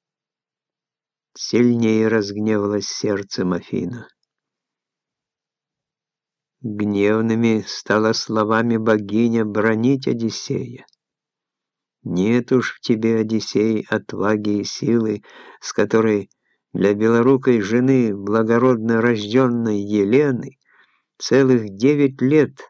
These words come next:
ты под Троей упорно сражался. Много мужей умертвил ты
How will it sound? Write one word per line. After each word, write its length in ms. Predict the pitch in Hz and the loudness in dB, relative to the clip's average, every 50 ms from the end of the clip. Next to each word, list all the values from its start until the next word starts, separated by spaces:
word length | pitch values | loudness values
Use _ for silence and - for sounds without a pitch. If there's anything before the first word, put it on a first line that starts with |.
| _ _ _ | _ _ _
ты 120 | - 139 | -2 -2
под 300 | 117 - 123 117 117 _ | 0 2 0 0 0 _
Троей 400 | _ - 117 123 117 110 107 110 | _ 0 2 2 4 2 2 0
упорно 540 | 110 107 98 - 117 113 101 101 107 107 107 | 0 -2 -2 0 0 0 0 -2 -4 -6 -6
сражался. 800 | 104 - - 110 110 104 101 113 104 95 92 - - - - - _ _ _ _ _ _ _ _ _ _ _ _ _ _ _ _ _ | -6 -6 -2 -2 -2 0 0 -2 -4 -4 -6 -10 -12 -14 -16 -20 _ _ _ _ _ _ _ _ _ _ _ _ _ _ _ _ _
Много 460 | - 113 123 143 165 160 139 127 123 | -4 -2 0 2 4 4 4 4 4
мужей 420 | 117 120 117 107 104 120 120 113 113 | 2 2 0 0 2 0 2 2 0
умертвил 720 | 110 107 107 107 95 95 - - 104 110 120 120 113 104 | 0 0 -2 -2 -4 -4 -8 -4 0 2 2 2 0 0
ты 320 | 101 - 110 107 98 - | -2 -2 -2 -2 -4 -6